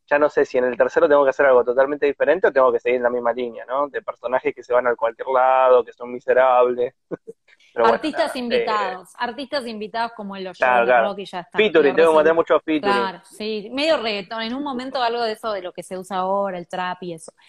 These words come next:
Speaker 2: Em, no, pero ¿sabes
Speaker 1: Claro.
Speaker 2: por qué te lo mencionaba? En realidad porque la otra vez habíamos hablado mucho sobre estos personajes,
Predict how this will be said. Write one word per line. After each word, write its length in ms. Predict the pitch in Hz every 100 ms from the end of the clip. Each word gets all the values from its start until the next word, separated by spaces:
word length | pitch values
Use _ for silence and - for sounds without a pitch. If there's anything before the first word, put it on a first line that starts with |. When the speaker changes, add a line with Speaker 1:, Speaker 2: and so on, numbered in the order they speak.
| _ _ -
Speaker 2:
Em, 340 | 220 226 226 226 _ -
no, 100 | 311
pero 140 | 277 254
¿sabes 140 | 247
Speaker 1:
Claro. 120 | 233
Speaker 2:
por 140 | 370 -
qué 240 | 294 294 _ _
te 100 | -
lo 120 | 226 220
mencionaba? 720 | 214 208 220 233 247 254 -
En 180 | 226 202
realidad 320 | 208 214 233 247
porque 400 | 254 220 202 -
la 140 | 214 240
otra 180 | 277
vez 180 | 277 277
habíamos 400 | 233 254 262 233
hablado 320 | 214 233 247
mucho 380 | 240 330 302 196
sobre 280 | - 190 190
estos 200 | 196 214
personajes, 880 | - 190 180 190 214 220 226 208